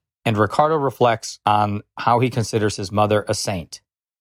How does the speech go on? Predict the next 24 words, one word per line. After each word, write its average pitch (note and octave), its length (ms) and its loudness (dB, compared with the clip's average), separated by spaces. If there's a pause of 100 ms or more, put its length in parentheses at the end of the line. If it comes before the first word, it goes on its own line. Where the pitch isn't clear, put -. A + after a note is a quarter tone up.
(480)
Ricardo E3 320 2
used E3 240 2
to D#3 80 2
attend D3 260 2
the C#3 60 2
parties, G2+ 420 0
but A2 160 -2
once C3+ 280 0
he E3+ 100 0
met C3+ 240 2
Mister C#3+ 240 0
Moffat, G#2+ 420 2
he A#2+ 140 -4
found A#2+ 260 4
them A2 140 -2
unsatisfying A#2+ 840 2
and G2+ 120 -4
pointless. D#2 540 -6 (760)
Ricardo's D#3 400 0
mother, D3 260 4
Rosita, A#2 680 2 (140)
was A2 120 -2
a A2+ 60 -2
prostitute, G2+ 680 -2